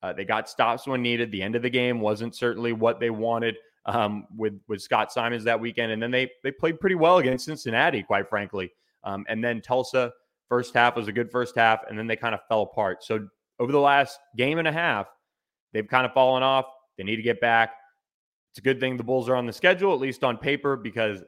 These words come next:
hopefully for the Mustangs, they'll be able to do just that. I do think when you flip over to U S F's defense with those linebackers, S M U is going to have to do a really good job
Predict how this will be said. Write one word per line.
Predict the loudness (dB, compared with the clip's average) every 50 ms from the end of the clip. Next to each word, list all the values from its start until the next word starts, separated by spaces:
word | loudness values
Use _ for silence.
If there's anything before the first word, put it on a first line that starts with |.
| _
hopefully | _ _ _ -4 -4 -4 -6 -8 -8 -6 -6 -6 -8 -10 _ _ _ _ _
for | -8 -6
the | -4 -2
Mustangs, | -2 -2 -2 -2 -2 -4 -4 -4 -4 -4
they'll | -4 -4 -2
be | -2 -2
able | -2 -2 -4 -8
to | -12 -10
do | -8 -6 -6 -6
just | -6 -4 -2 -2 -2 -4 -4 -4
that. | -2 0 0 -2 -2 -6 -14 _ _ _ _ _ -8
I | -6
do | -4 -4 -4 -4
think | -2 -2 -4 -2 -2
when | -4 -4 -4
you | -6 -4
flip | -4 -6 -2 0
over | -2 -2 -2 -4
to | -6 -6
U | -6 -2 -2 -2
S | -2 0 0
F's | -2 -2 -2 -4 -8
defense | -8 -8 -4 -4 -4 -4 -4 -6 -12 -18 _ _ _ _ _ _ _ _
with | -6 0 2 2 2 2
those | 2 0 0 0 -2
linebackers, | -2 -2 -2 0 0 2 2 2 2 0 -2 -4 -4 -6 -6 _
S | -6 -6 -4 -6
M | -8
U | -8 -8
is | -6
going | -6 -4 -2
to | 0 0
have | 2 2 0 0 -4
to | -8 -8 -6
do | -4 -2 -2 -4
a | -4 -8 _ -8
really | -6 -4 -2 -2 -2
good | -4 -4 -2
job | 0 2 2 2 2 0 -2